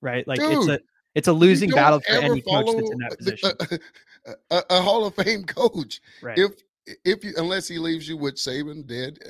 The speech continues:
Speaker 2: as he usually do, in pretty good, um, shape. But no, man, I, this place is, uh, it, it, it, it had a really fun year, and it would be mind-boggling.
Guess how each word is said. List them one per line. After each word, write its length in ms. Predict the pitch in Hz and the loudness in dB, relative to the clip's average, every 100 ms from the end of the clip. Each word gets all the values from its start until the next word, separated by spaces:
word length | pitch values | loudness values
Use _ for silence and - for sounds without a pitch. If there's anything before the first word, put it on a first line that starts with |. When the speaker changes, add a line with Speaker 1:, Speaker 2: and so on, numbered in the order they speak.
| - | -16
Speaker 2:
as 180 | 120 120 | -14 -12
he 60 | |
usually 320 | 131 127 131 123 | -12 -12 -12 -12
do, 240 | 120 123 - _ _ | -10 -12 -16 _ _
in 80 | 110 | -6
pretty 240 | 143 131 | -4 -4
good, 260 | 120 120 113 _ _ _ _ | -4 -6 -6 _ _ _ _
um, 420 | 113 110 101 95 _ _ _ _ _ _ _ _ _ _ | -6 -6 -8 -16 _ _ _ _ _ _ _ _ _ _
shape. 360 | - 180 175 139 | -4 -2 -2 -2
But 120 | 135 | -4
no, 240 | 160 113 | -2 -4
man, 240 | 98 110 123 | -8 -10 -8
I, 120 | 135 - _ _ _ _ _ _ | -10 -12 _ _ _ _ _ _
this 140 | - 160 | -6 -4
place 360 | 185 156 147 | 2 2 2
is, 200 | 139 117 | -4 -4
uh, 300 | 127 117 110 110 | 0 0 -4 -8
it, 120 | 127 131 | -8 -6
it, 120 | 127 | -4
it, 340 | 143 143 - - | -2 -4 -8 -4
it 140 | 143 | 0
had 180 | 160 160 | 2 2
a 80 | 127 | 0
really 320 | 110 127 143 | -4 -4 -4
fun 320 | 135 139 135 123 | -6 -6 -4 -4
year, 360 | 120 131 160 - _ _ | -6 -8 -10 -16 _ _
and 260 | 117 113 110 131 | -6 -6 -6 -4
it 80 | 127 | -4
would 220 | 117 107 | -4 -6
be 240 | 120 117 110 _ | -10 -10 -12 _
mind-boggling. 960 | 113 120 127 123 117 104 - - 65 | -16 -10 -6 -4 -6 -8 -16 -20 _